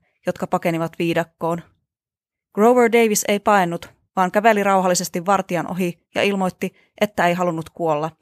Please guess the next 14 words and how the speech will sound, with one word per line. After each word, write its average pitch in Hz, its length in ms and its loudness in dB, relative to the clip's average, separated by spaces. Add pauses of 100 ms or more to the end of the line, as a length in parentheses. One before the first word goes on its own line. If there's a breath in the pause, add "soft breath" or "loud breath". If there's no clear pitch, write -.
(640)
Vartija 233 360 4
vastasi, 214 440 -2 (100)
että 208 240 -2
vietäpä 190 320 0
mukava 233 380 2
elämä, 170 340 0 (460 soft breath)
ja 190 60 -2
päästi 175 380 2
Davisin 170 360 2
menemään. 165 480 -6 (880)
Asianajajat 196 880 2
Gary 196 360 4
ja 180 140 0
Lane 180 320 2